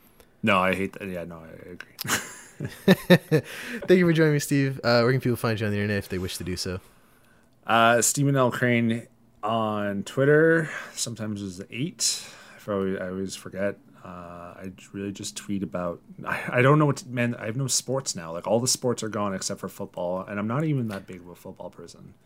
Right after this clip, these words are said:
Speaker 1: I don't
Speaker 2: You
Speaker 1: even know
Speaker 2: should,
Speaker 1: what to
Speaker 2: uh, play Blazeball with me.
Speaker 1: Blazeball? What's Blazeball?
Speaker 2: We talked about Blazeball, Steve.
Speaker 1: Oh,
Speaker 2: It's the internet
Speaker 1: that's right.
Speaker 2: phenomenon.
Speaker 1: No, I don't want it. No. I had a
Speaker 2: That's
Speaker 1: friend,
Speaker 2: fair.
Speaker 1: I felt rude. I had a friend, I,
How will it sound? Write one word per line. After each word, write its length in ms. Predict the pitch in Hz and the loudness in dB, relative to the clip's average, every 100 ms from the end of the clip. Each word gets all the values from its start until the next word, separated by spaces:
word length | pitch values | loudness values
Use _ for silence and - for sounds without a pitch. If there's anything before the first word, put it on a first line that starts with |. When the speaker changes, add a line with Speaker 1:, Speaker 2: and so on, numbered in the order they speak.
| _ _ _ _ _ _ _ _ | _ _ _ _ _ _ _ _
Speaker 1:
I 40 | 90 | -4
don't 80 | |
Speaker 2:
You 60 | 98 | -2
Speaker 1:
even 120 | 92 104 | 0 2
know 40 | |
Speaker 2:
should, 80 | 95 | 2
Speaker 1:
what 60 | 87 | 0
to 60 | |
Speaker 2:
uh, 20 | - | -2
play 220 | - 98 | 0 0
Blazeball 500 | 92 90 - 82 85 | 2 0 0 0 0
with 200 | 82 - | -2 -4
me. 180 | 85 - _ - _ _ _ _ _ _ _ _ _ | -6 -8 _ -20 _ _ _ _ _ _ _ _ _
Speaker 1:
Blazeball? 400 | 104 113 - 76 | -6 -6 -6 -10
What's 140 | 90 - | -10 -12
Blazeball? 440 | 101 95 85 76 - - - - - - _ _ - | -8 -8 -8 -12 -14 -20 -20 -20 -20 -20 _ _ -12
Speaker 2:
We 60 | 123 | -10
talked 340 | - 175 - | -2 -2 0
about 180 | 139 101 | 0 0
Blazeball, 380 | 95 90 - 80 | 2 0 0 0
Steve. 120 | 131 | 6
Speaker 1:
Oh, 160 | 139 135 | 6 6
Speaker 2:
It's 80 | 127 | 4
the 60 | 120 | 4
internet 220 | 139 127 | 4 2
Speaker 1:
that's 100 | 120 | 2
right. 60 | 139 | 2
Speaker 2:
phenomenon. 500 | 143 127 82 80 80 - | 4 2 -2 -6 -10 -8
Speaker 1:
No, 140 | 98 90 | -6 -4
I 80 | 95 | -2
don't 140 | 104 | -2
want 140 | 90 85 | -4 -8
it. 100 | - | -18
No. 200 | 87 - _ _ _ - - 120 | -18 -20 _ _ _ -20 0 8
I 60 | |
had 100 | 156 | 10
a 40 | 151 | 10
Speaker 2:
That's 120 | 110 | 8
Speaker 1:
friend, 220 | 120 - | 4 0
Speaker 2:
fair. 320 | - - - 120 | -6 -14 -2 0
Speaker 1:
I 60 | |
felt 220 | 120 233 | 6 8
rude. 200 | 151 143 | 10 10
I 120 | 117 120 | 10 10
had 100 | 147 | 8
a 80 | |
friend, 320 | 120 120 123 127 | 6 8 8 10
I, 240 | 127 | 8